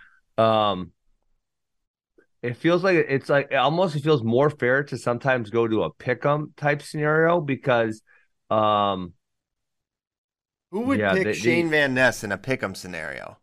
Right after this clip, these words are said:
Speaker 1: No one, but that's, I, th-, I think you should go
Speaker 2: Okay, then it's
Speaker 1: two and a half.
Speaker 2: Okay.
Speaker 1: That's what I would go. I would go a
Speaker 2: Well,
Speaker 1: little
Speaker 2: it's
Speaker 1: more.
Speaker 2: one and a half.
Speaker 1: I know. Um,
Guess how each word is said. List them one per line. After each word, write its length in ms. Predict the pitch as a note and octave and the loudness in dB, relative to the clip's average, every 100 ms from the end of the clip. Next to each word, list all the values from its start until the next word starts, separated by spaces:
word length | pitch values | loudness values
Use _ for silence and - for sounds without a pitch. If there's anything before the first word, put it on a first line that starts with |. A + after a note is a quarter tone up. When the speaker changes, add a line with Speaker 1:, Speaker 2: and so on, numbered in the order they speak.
| _ _ _ _ _ _ _ _ _ _ _ | _ _ _ _ _ _ _ _ _ _ _
Speaker 1:
No 240 | C#3 D#3 E3+ | 0 2 4
one, 180 | C3+ G2 | 2 0
but 80 | |
that's, 160 | B2 B2+ | 0 0
I, 100 | C#3+ | -2
th-, 140 | A#2 | -2
I 60 | C3 | -2
think 100 | D#3+ | -2
you 60 | E3+ | -4
should 160 | D3 | -4
go 80 | A#2+ | -2
Speaker 2:
Okay, 160 | A2+ G#2+ | 0 -2
then 20 | |
it's 80 | A2+ | -2
Speaker 1:
two 80 | |
and 80 | A2 | -4
a 40 | G2+ | -4
half. 260 | F2+ C2+ - _ _ _ _ _ _ - - - - | -6 -8 -16 _ _ _ _ _ _ -20 -20 -20 -10
Speaker 2:
Okay. 460 | G#2 G#2 G2 F2 F2+ _ _ - - - - - | -8 -6 -10 -12 -16 _ _ -16 -16 -18 -20 -10
Speaker 1:
That's 220 | A#2 C3 C#3 | 0 0 2
what 80 | C3 | 0
I 60 | |
would 120 | G#2+ F#2 | 0 -4
go. 60 | |
I 140 | E2 G#2 | -4 -4
would 120 | G#2+ | 0
go 100 | A2+ | 2
a 20 | |
Speaker 2:
Well, 80 | B2+ | 4
Speaker 1:
little 120 | G#2 | 2
Speaker 2:
it's 60 | G2 | 0
Speaker 1:
more. 140 | B2 | 0
Speaker 2:
one 40 | |
and 140 | A2 G2 | 0 -2
a 40 | |
half. 380 | F#2 F2+ - - _ _ _ _ _ _ _ | -4 -6 -10 -20 _ _ _ _ _ _ _
Speaker 1:
I 120 | F#2+ | -8
know. 220 | F2 D2 - _ - - | -8 -8 -12 _ -12 -2
Um, 560 | B2 C#3 C#3 C#3 C3+ | 2 4 2 0 -6